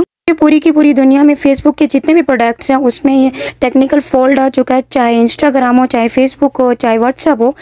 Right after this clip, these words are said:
ये जो है ना दीगर products जो है ना इस time तमाम की तमाम बंद है। WhatsApp ने Twitter पर, Facebook ने Twitter पर ये कह दिया कि हम इस पर जो है ना अभी काम कर रहे हैं,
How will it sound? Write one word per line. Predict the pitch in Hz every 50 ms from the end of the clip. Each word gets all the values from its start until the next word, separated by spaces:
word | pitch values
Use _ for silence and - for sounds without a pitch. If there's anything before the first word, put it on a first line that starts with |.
| - - - - - _ _ _ _ _ -
ये | - 220
जो | 202 285
है | 247 240
ना | 247 254
दीगर | 214 254 240 - 269 262
products | 262 - 240 233 220 226 233 233 - - - - -
जो | 269
है | 226 220 214
ना | 220 220 226
इस | 226 220 - -
time | - 254 247 254 247
तमाम | - 240 233 233 240 254
की | 254 269 247 -
तमाम | - 233 220 226 240 269 277
बंद | 269 240 214 208 202
है। | 214 240 302 - - - - - - - - - - -
WhatsApp | 247 254 254 - - 302 285 277
ने | 285 285 269
Twitter | - 247 240 - 262 254 247
पर, | - 254 240 240 247 -
Facebook | - 269 247 240 - - 277 - -
ने | 262 285 269
Twitter | - 247 226 - - 247 240
पर | - - 240 233 240 247 - - - - - - -
ये | 262 254 - -
कह | 254 247 254
दिया | 254 233 262 247
कि | 247 - 285
हम | 277 269 254
इस | 240 -
पर | - - 285
जो | 294 285 262
है | 233
ना | 233
अभी | 233 226 240 _ -
काम | - 240 247 262 294 320
कर | 302 277 233
रहे | 214 220
हैं, | 214 240 320